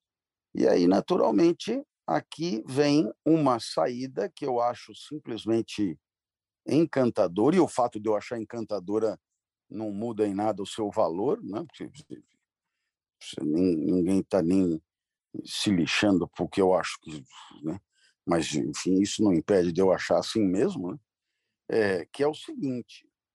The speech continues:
é, o tal do Spinoza tem uma tal de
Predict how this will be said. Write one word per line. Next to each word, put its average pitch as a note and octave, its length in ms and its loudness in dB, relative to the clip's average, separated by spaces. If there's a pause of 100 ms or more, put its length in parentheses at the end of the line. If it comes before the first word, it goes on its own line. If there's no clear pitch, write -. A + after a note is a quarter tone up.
(500)
é, G2 400 -2 (680)
o - 160 -2
tal C3 320 2
do A#2 160 -8
Spinoza A2 800 0
tem B2+ 240 -8
uma D3 200 -4
tal D3 260 0
de C3 140 -12